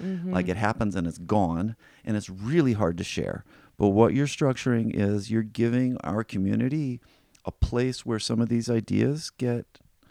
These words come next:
Speaker 2: these ephemeral things that come up via conversation, get a, get a place that you're holding a space
Speaker 1: Mm.
Speaker 2: for the conversation. And then there it is.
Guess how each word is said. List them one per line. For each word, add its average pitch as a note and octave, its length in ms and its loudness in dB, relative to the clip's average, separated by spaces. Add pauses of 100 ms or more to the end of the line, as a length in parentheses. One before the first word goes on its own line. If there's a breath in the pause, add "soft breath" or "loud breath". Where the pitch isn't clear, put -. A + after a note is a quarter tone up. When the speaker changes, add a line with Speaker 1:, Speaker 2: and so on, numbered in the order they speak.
(240 soft breath)
Speaker 2:
these A2+ 180 -8
ephemeral C3 540 2
things C#3 260 -4
that B2 120 -4
come B2 180 2
up A#2+ 120 0 (140)
via B2 260 -2
conversation, B2+ 840 -2 (480 soft breath)
get G3+ 140 -8
a, C4 60 -10 (200)
get G#3 120 -6
a G3+ 60 -6
place D3+ 760 -8
that A2+ 320 -8
you're B2 100 -4
holding C#3+ 240 -2
a A#2+ 40 -4
space - 680 -8 (220)
Speaker 1:
Mm. E3+ 240 -12
Speaker 2:
for - 80 -4
the G#2+ 80 -2
conversation. A#2 760 -6
And A#2+ 120 -2
then D3+ 120 -2
there G3 200 -4
it C#3+ 60 -6
is. C#3+ 480 -4